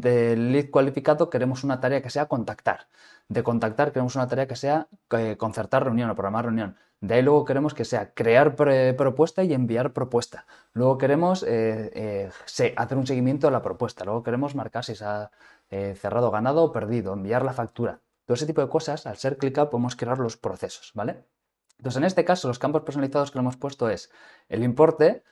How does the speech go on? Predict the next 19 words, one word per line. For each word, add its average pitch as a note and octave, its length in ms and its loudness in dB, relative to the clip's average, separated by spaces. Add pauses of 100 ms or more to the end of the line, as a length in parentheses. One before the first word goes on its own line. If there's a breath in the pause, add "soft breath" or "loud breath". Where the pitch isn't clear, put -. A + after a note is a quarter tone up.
(160)
los A2 220 -2
ingresos B2 380 0
esperados D3 540 0
y C#3+ 40 -6
la G2+ 140 -4
probabilidad. F#2 520 -8 (460)
Generalmente, F3 600 2
en D3+ 100 4
los A2+ 160 -2
C C3 80 -2
R C#3 160 2
Ms C3 220 0
de A#2+ 140 0
venta, C#3 360 2
los, C#3 180 -4
eh, F#2+ 400 -8
sistemas B2 460 -4
de A#2 60 0
venta, C#3 360 0